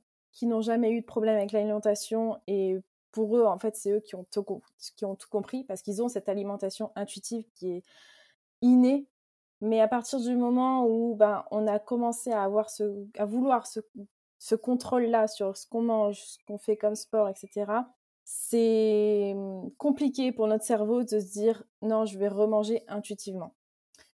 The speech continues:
Donc, il faut réapprendre, du moins, à, à avoir cette, euh, façon-là de, de manger. Et pour ça, il n'y a pas meilleur moyen pour moi que de juste se recentrer sur, euh, sur soi,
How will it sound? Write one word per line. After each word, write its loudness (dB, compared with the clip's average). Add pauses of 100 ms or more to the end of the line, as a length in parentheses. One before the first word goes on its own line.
Donc, -2
il -2
faut 4
réapprendre, 4 (340)
du -10
moins, -6
à, -6
à -10
avoir 0
cette, -12
euh, -8 (520)
façon-là 2
de, -6
de -4
manger. -6 (640)
Et 2
pour -6
ça, 2
il -6
n'y 2
a 2
pas 0
meilleur 2
moyen -2
pour -6
moi -2
que -8
de -4
juste -10
se -2
recentrer 0
sur, -4
euh, -2
sur -10
soi, -2